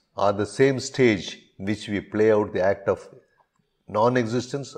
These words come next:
as well as existence. In the twentieth century, we have the great Catholic mystic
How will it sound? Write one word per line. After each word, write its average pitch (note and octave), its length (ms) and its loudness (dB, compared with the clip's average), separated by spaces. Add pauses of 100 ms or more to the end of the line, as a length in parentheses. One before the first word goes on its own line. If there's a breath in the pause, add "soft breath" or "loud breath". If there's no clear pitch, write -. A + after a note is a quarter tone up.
as F#2+ 180 -8
well G2 120 0
as F#2 120 -8
existence. E2 680 -10 (1600 soft breath)
In B2 80 -6
the B2 80 2
twentieth D#3+ 420 2
century, D#3+ 480 0
we A2 160 -6
have A2 240 4
the G2+ 80 -4
great B2 400 0 (1300)
Catholic B2+ 540 2 (500)
mystic B2 480 -2